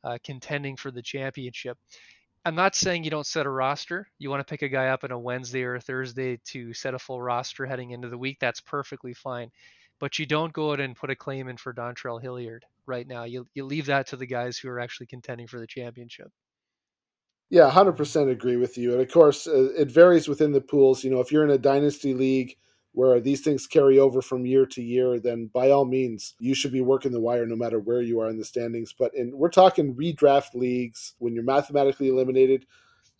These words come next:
Speaker 2: even if you need to fill out your roster to,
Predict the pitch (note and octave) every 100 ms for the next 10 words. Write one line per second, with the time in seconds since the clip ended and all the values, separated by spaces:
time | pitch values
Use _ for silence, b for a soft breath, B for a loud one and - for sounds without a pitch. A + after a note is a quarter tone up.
0 | - G3+ A#3+ B3+ - G3 F3+ F#3 - D#3
1 | - E3 E3 D#3+ C#3+ C3+ C#3 D3 - D3+
2 | D3 - C#3